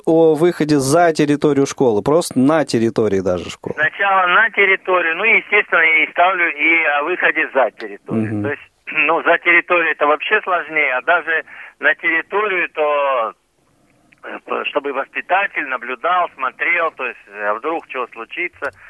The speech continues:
Speaker 2: Хотя у них нет никаких раскопок, ничего, все нормально сделано. У них отличный стадион на улице с тартановыми дорожками, огороженный, можно слепому смело бегать, то есть, как бы, непонятно мне ихнее беспокойство. И,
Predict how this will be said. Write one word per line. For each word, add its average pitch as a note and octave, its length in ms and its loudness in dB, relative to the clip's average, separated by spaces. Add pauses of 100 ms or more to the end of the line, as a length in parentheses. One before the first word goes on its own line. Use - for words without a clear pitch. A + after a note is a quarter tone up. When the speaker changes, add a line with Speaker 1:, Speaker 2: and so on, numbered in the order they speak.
(220)
Speaker 2:
Хотя D#3+ 300 -4
у E3 40 -2
них D#3 220 -6
нет D#3 220 -6
никаких D#3+ 500 -6
раскопок, C#3 720 -4
ничего, D3 520 -6
все D3 180 -8
нормально C3+ 580 -4
сделано. C#3 400 -4 (460)
У A#2+ 40 -20
них C3+ 160 -8
отличный D3+ 500 -6
стадион C#3+ 500 -4
на D3 140 0
улице C3 460 -6
с - 40 -20
тартановыми C3+ 600 -2
дорожками, B2+ 640 -2
огороженный, C3 720 0
можно B2+ 380 -4
слепому C3 500 -6
смело B2+ 320 -2
бегать, C3 460 -4
то A2 100 -12
есть, G#2+ 140 -14
как - 180 -8
бы, - 120 -20 (880)
непонятно C3 600 -2
мне G#2 260 -10
ихнее G2 260 -18
беспокойство. F#2+ 720 -10
И, F#3 440 -2